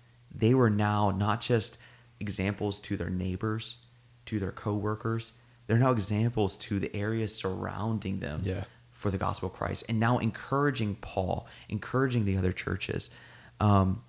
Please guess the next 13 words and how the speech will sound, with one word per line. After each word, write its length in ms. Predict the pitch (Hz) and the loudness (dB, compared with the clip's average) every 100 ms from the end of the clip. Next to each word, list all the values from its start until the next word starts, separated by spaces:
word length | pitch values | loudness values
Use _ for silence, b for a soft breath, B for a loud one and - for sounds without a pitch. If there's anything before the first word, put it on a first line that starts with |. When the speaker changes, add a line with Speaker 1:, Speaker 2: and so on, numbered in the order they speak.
| - | -2
Speaker 1:
but 100 | 110 | -2
it 100 | 107 | 0
all 220 | 110 113 | 2 4
fell 240 | 123 - 113 | 4 4 2
back 360 | 101 98 98 | 2 0 0
on 300 | 95 92 90 95 B B B - | 0 0 0 -4 B B B 0
their 120 | 98 | 0
faithfulness 840 | - - 98 - 107 107 104 - - | 2 2 2 4 2 2 0 -6 -8
in 80 | - | -4
the 40 | 98 | 0
midst 220 | 95 - | 0 0
of 60 | |
affliction, 560 | 98 - 95 - 98 98 | -2 -2 -6 -4 -4 -6